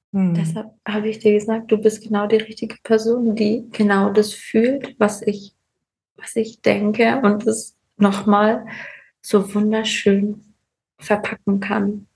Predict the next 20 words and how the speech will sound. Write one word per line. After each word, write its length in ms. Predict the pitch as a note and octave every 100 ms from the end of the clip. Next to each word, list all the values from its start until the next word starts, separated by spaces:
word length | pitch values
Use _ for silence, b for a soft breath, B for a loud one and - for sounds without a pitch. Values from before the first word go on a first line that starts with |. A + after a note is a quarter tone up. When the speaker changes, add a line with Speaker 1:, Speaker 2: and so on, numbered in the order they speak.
| -
Speaker 2:
und 240 | - G3 G3
Speaker 1:
<laughs> 0 |
Speaker 2:
genau 240 | G3 F#3+
richtig 380 | G3 - G3+ -
ausdrücken 480 | G3+ - - G3+ G3+
kann. 380 | G#3 G#3 G3+ - _ -
Speaker 1:
Mhm. 340 | F#3 E3+ D#3+ - _ -
Eigentlich 320 | F#3 G3 F#3+
fühle 220 | - G3+
ich, 100 | F3+
glaub 180 | - E3+
ich, 120 | E3
einfach, 300 | E3+ E3+ D#3+
was 140 | E3 E3
du 100 | E3+
auch 180 | E3+ E3
grad 260 | - D3
fühlst. 440 | - D#3 D3+ - -
Speaker 2:
Mhm. 480 | A3 A3 G#3+ A3+
<laughs> 60 | A#3+